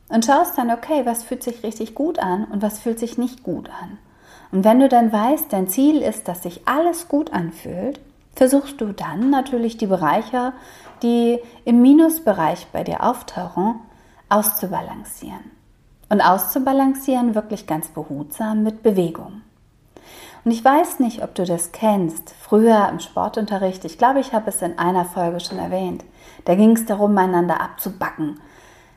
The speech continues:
Besser zu sein als der andere, schneller zu, zu laufen, höher zu springen, weiter zu sein, eine gute Zensur zu bekommen. Wenn du keine gute Zensur bekommen hast, warst du nicht gut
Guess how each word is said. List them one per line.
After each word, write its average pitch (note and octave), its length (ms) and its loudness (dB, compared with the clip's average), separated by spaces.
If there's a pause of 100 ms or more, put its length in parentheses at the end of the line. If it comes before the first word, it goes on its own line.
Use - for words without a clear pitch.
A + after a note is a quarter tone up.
(180)
Besser G#3+ 320 4
zu G#3+ 160 -4
sein F#3 260 2
als F3 260 -2
der - 120 -2
andere, F3+ 300 -2
schneller A3 580 4
zu, - 180 -6
zu F#3+ 500 -6
laufen, G#3+ 680 4
höher B3+ 340 4
zu A3+ 140 -4
springen, G#3 500 -2
weiter - 420 -6
zu - 140 -6
sein, F#3 280 -2
eine F3+ 100 -4
gute C#4+ 300 2
Zensur C4 440 2
zu D4 140 2
bekommen. F3+ 520 -4 (500)
Wenn G3 120 6
du A3 80 8
keine A3 280 4
gute G#3 280 2
Zensur F#3 320 2
bekommen A3+ 400 2
hast, F#3 180 0
warst E3+ 280 -6
du F3 40 0
nicht D#3+ 180 -2
gut F3 260 -4